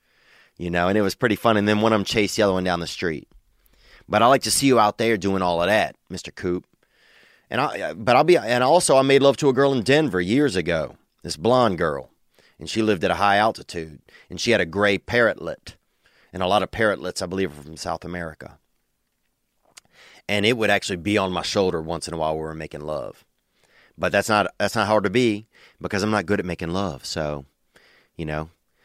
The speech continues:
easy place for a bird to roost. But, uh, anyhow, let's go. Onward. Let's take another call, man, here. What do we got here? All right. Let's get this one last call in, and I wanna let you guys know, um,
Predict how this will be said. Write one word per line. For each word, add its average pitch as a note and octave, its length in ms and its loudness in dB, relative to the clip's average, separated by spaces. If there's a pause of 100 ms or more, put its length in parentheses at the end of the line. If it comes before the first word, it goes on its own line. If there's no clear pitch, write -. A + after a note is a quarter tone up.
(180)
easy E2+ 240 -6
place E2+ 200 -2
for - 140 -6
a D2 60 -6
bird D2+ 240 -4
to D2 80 -6
roost. C#2+ 500 -8 (560)
But, F#2 160 2
uh, F2 120 4
anyhow, F#2+ 580 2 (260)
let's - 180 -4
go. E2+ 320 2
Onward. C3+ 440 2 (840)
Let's - 140 -6
take D#3+ 140 2
another B2+ 260 6
call, G2 260 6
man, E2+ 280 0
here. F#2 180 2
What G#2+ 100 2
do C3 60 0
we A2 140 2
got E2 240 4
here? D2+ 400 -4 (840)
All G3 140 2
right. B2 720 4 (1300)
Let's D3 160 -2
get E3+ 140 2
this C3 200 2
one C3 220 6
last A#2+ 280 6
call C3 360 6
in, B2+ 260 6 (240)
and G#2+ 100 -2
I B2+ 60 4
wanna D#3+ 200 6
let B2 260 4
you C3+ 80 4
guys A2+ 340 6
know, G#2+ 400 6
um, F2 540 -2